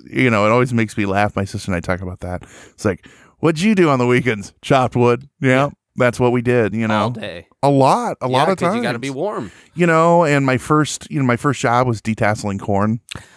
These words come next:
Speaker 2: I
Speaker 1: You
Speaker 2: mean, that
Speaker 1: know?
Speaker 2: is a classic Central Illinois first job.
Speaker 1: Yeah, like, uh, so many people, you either, you know, buck bales or
Speaker 2: Walk
Speaker 1: you
Speaker 2: beans.
Speaker 1: Yep,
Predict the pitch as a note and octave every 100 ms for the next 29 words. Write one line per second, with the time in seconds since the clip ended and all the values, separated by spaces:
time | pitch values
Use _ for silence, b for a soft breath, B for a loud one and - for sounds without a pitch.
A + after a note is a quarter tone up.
0 | B - C#3 A#2+ A2+ A2 D3+ B2+ - C#3+
1 | C3 B2 - A2 - B2+ A2 A#2+ G#2 G#2
2 | G2 F#2 - F#2+ - C#3+ E3+ C#3 A2+ A#2
3 | B2 A#2 B2+ C3+ C#3 C#3+ E3+ D#3 C3 B2+
4 | G#2+ B B B D#3+ F3 B2+ A2 _ _
5 | - C3+ A#2+ G#2 - _ _ _ _ _
6 | B2+ D#3 - C#3 C3+ C#3 C#3 C3+ - B2
7 | A#2+ A#2+ A#2 A#2+ A#2 A#2 G#2+ G#2+ C#3+ C3
8 | A#2+ B2